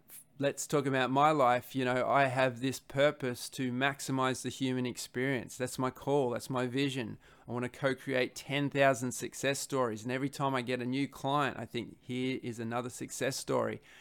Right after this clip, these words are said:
And so I'm incredibly excited and motivated to sign up a new client just because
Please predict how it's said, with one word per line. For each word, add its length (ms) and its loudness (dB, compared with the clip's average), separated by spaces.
And 120 -10
so 140 0
I'm 180 2
incredibly 840 0
excited 680 2
and 220 -6
motivated 720 0
to 120 -8
sign 340 -2
up 120 -4
a 80 -6
new 160 0
client 480 -4
just 320 -2
because 400 -4